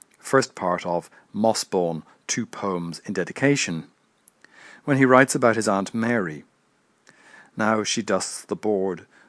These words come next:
with a goose's wing, now sits broad-lapped, with whitened nails and measling shins. Here is a space again,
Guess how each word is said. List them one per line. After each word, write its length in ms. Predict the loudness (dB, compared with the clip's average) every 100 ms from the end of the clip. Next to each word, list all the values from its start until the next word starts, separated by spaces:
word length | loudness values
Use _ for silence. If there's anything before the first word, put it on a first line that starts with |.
| -10
with 140 | -6
a 60 | -6
goose's 480 | -6 -8 -6 -8 -6
wing, 420 | -6 -6 -8 -16 _ _ _ _ _
now 200 | 0 2
sits 480 | 2 -2 -4 -6 -14
broad-lapped, 800 | -2 2 2 2 -6 -8 _ -20 _ _ _ _ -10
with 160 | -8
whitened 560 | 0 4 4 2 -8 -8
nails 600 | -6 -4 -4 -4 -8 -14
and 200 | -10 -8
measling 520 | -6 -4 -2 -4 -6 -8
shins. 600 | -6 -6 -8 -10 -14 -20 _ _ _ _ _ _ _ _ _ 0
Here 180 | 6 6
is 160 | 6
a 60 | 2
space 520 | 0 0 -2 -2 -8
again, 420 | -8 -8 -8 -12